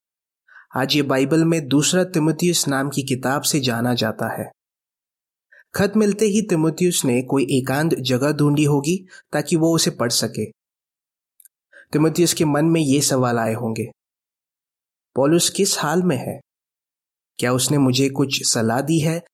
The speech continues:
ताकि मैं अपनी जिम्मेदारी अच्छे से निभा पाऊं? क्या उसने बताया है कि मैं कैसे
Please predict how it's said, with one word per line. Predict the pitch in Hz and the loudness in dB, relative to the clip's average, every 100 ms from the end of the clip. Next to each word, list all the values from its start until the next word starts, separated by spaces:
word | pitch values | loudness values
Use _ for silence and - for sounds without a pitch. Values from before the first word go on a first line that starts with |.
| _ | _
ताकि | 123 131 139 | -6 -2 0
मैं | 139 | 2
अपनी | 131 139 131 | 0 0 2
जिम्मेदारी | 127 123 123 123 131 147 | 2 2 2 0 2 0
अच्छे | - - 127 | 0 -2 0
से | 156 | 0
निभा | 147 135 143 | 0 0 -2
पाऊं? | 143 143 151 - _ _ _ _ _ _ _ _ _ _ _ | -2 -4 -4 -10 _ _ _ _ _ _ _ _ _ _ _
क्या | - 175 | -2 0
उसने | 170 180 | 2 2
बताया | 135 131 123 143 | 0 0 0 0
है | 175 180 | 0 0
कि | 180 170 | 0 0
मैं | 156 151 | 0 -2
कैसे | - 139 139 - 175 | -2 -2 0 0 -2